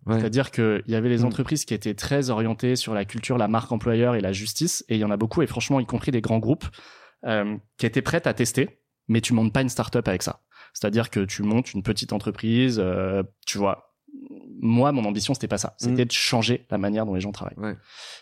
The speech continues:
Speaker 2: Et, euh, donc, j'ai compris que j'allais pas y arriver avec cette thèse-là. Et donc, enfin, j'ai compris, pardon, nous avons compris en équipe, parce que
Speaker 1: Mm.
Speaker 2: franchement, c'est absolument pas que moi. Euh, c'est à l'issue d'un séjour, euh, wom à l'époque,
Speaker 1: Mm.
Speaker 2: avec notre équipe, où on a décidé de pivoter.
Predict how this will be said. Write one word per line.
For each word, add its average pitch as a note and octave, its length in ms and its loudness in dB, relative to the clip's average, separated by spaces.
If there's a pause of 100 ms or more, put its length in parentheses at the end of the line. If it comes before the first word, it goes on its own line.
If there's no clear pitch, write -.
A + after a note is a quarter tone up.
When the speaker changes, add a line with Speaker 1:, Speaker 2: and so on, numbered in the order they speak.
(100)
Speaker 2:
Et, G#2 220 2
euh, G2+ 160 0
donc, G#2 180 0
j'ai G#2+ 120 -2
compris A2 280 0
que G2 380 0
j'allais F#2+ 220 -2
pas A2 120 0
y G#2+ 60 2
arriver G2+ 240 0
avec G2 240 0
cette - 180 -6
thèse-là. G#2 500 2
Et F#2+ 60 0
donc, F#2+ 240 -6
enfin, F2+ 240 -6
j'ai F#2 160 -4
compris, G2 460 -4
pardon, G#2 260 -2 (280)
nous B2+ 280 4
avons A2+ 160 2
compris A2+ 320 2
en G#2 100 0
équipe, F#2+ 280 -2
parce - 180 -8
que - 80 -6
Speaker 1:
Mm. G2+ 40 -2
Speaker 2:
franchement, A2+ 260 0
c'est G#2 200 -4
absolument A2 360 -2
pas A#2 140 0
que A2 120 -6
moi. A#2 240 2 (380)
Euh, G2 160 -4
c'est G2 160 -2
à G2+ 60 0
l'issue A#2+ 320 0
d'un G2 120 0
séjour, A#2 480 2
euh, F#2 120 -4
wom A2+ 300 2
à G2 60 0
l'époque, G2 420 -2
Speaker 1:
Mm. - 160 -12
Speaker 2:
avec G2+ 280 -2
notre G#2+ 220 -2
équipe, C#3 240 -2 (440)
où G2+ 60 0
on G2 60 2
a G2 80 0
décidé G2+ 300 -2
de A2+ 40 -6
pivoter. G2+ 360 -8